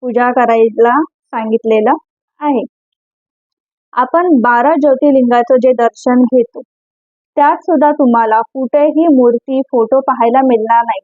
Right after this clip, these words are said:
तिथेही तुम्हाला शिवपिंडच दिसेल. शिवपिंडी बरोबर तुम्हाला नंदी पूजायचा नाहीये किंवा नंदी ठेवायचा नाहीये, फक्त तुम्हाला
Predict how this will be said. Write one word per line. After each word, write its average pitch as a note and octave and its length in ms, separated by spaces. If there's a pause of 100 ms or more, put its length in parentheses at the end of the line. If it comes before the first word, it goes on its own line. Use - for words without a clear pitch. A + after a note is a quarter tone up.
तिथेही C#4 280
तुम्हाला C4+ 420
शिवपिंडच B3 600 (440)
दिसेल. D4 340 (1080)
शिवपिंडी D#4+ 520
बरोबर C#4 400
तुम्हाला B3+ 480
नंदी B3 460 (100)
पूजायचा A3+ 580
नाहीये A3+ 540
किंवा B3 160
नंदी A#3+ 380
ठेवायचा A3 500
नाहीये, A#3 380
फक्त - 220 (100)
तुम्हाला C#4 280